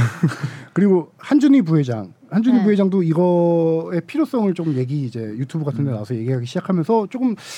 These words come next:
Speaker 1: 얘기가 많이 되지 않을까. 지금 유럽파가 최근 들어서도 어린 선수들이 이제 많이
Speaker 2: 많죠.
Speaker 1: 가기 시작했잖아요, 우리도요.
Speaker 2: 우리도 유럽파 이제 늘고 있으니까.
Speaker 3: 그러니까 뭔가 좀 일본은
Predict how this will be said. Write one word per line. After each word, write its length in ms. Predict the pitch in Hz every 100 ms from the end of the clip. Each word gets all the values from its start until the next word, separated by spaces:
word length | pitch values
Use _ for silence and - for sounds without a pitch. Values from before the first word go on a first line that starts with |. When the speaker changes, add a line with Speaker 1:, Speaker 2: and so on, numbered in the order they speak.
| -
Speaker 1:
얘기가 260 | 160 240 254
많이 200 | 190 208
되지 240 | 156 175
않을까. 480 | 160 117 147 143 131
지금 240 | 127 196 180
유럽파가 460 | 240 262 233 226 147
최근 300 | - 320 320
들어서도 440 | 294 254 - 233 185
어린 200 | 151 208
선수들이 320 | 208 - 185
이제 100 | 143
많이 220 | 220 175
Speaker 2:
많죠. 220 | 127 269
Speaker 1:
가기 100 | 247
시작했잖아요, 500 | 220 202 190 107 101
우리도요. 380 | 98 196 214 117
Speaker 2:
우리도 260 | 254 269 269
유럽파 440 | 226 240 226 247
이제 140 | 196 196
늘고 280 | 202 208
있으니까. 560 | 208 - 185 170 160 -
Speaker 3:
그러니까 300 | - - -
뭔가 320 | 156 165 208
좀 180 | 185 185
일본은 960 | 151 180 220 214 214 208 214 202 147